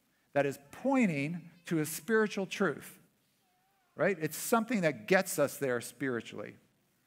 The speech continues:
And this is a powerful sign. It's an effective sign. It's, it, it's doing something very real. Something very real is happening in this sign, in this case of circumcision.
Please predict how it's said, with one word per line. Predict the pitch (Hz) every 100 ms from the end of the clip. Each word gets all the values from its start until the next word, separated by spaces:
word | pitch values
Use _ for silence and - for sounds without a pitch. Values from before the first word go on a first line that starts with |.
| _ _ _ _ _ 151
And | 147
this | 226 -
is | 180
a | 139
powerful | - 180 226 - 131
sign. | - 135
It's | 113
an | 139
effective | 120 - 214 220 143 110
sign. | - 123 - 123 - _ _ _ -
It's, | - - - -
it, | 151 143
it's | 160 143 -
doing | - 147 123 247 226 170
something | - 139 135 147 135
very | 120 180 214
real. | 165 143 190 139 98 95 - _ _ _ _
Something | 165 175 170
very | 139 202 240
real | 220 208 202
is | 147
happening | 147 175 170 123 120
in | 117
this | 120 117
sign, | - 139 117 95 98 - _ _ _ _ _ -
in |
this | 123 127
case | 131 113
of | 117
circumcision. | - 131 - - 127 117 -